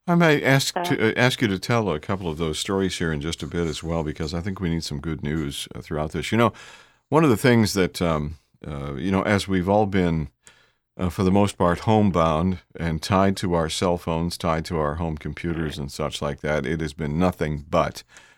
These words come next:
Speaker 1: nothing but a barrage of fake stuff, you know, from car warranties to, um,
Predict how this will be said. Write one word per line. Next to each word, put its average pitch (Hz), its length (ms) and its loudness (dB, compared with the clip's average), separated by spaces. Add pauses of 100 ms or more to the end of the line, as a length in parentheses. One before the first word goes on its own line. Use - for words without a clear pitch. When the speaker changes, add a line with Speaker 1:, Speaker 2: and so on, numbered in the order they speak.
(160)
Speaker 1:
nothing 90 480 0
but 78 200 0
a 73 40 -6
barrage 73 840 -2
of 69 340 -10 (160)
fake - 560 0 (140)
stuff, - 680 -4
you 82 120 -4
know, 69 260 -4 (400)
from 82 380 0 (140)
car 107 320 6
warranties 90 1000 0 (460)
to, 92 540 2
um, 76 640 0